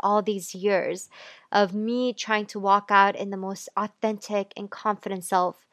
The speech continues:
that I can be. Like, this week, like, I kid you not, like, almost every single day, I was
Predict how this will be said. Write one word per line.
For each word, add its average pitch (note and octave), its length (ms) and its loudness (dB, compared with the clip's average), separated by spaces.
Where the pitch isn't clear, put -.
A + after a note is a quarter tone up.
that F#3+ 100 -4
I F#3+ 60 0
can F3+ 240 -8
be. F3+ 280 -4
Like, G3+ 260 2
this G#3 380 -2
week, A#3 220 0
like, A3+ 140 6
I G#3+ 100 8
kid C#4+ 380 -2
you F#4+ 100 4
not, G3 420 2
like, G#3 180 2
almost C#4 360 2
every G#3+ 240 0
single A3 380 0
day, G3 340 -2
I G#3 100 2
was A3 280 -2